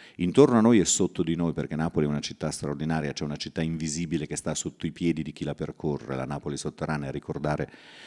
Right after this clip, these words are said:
che la cultura a Napoli è fatta di livelli, di strati,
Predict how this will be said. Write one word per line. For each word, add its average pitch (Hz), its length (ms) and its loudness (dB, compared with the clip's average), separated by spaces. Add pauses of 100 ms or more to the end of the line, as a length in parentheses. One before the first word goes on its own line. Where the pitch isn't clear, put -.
(180)
che 92 100 2
la 80 80 4
cultura 87 420 2
a 80 40 4
Napoli 80 360 0
è 76 60 -2
fatta 76 260 -8
di 73 120 -6
livelli, 71 580 -2
di 76 100 -8
strati, - 760 -6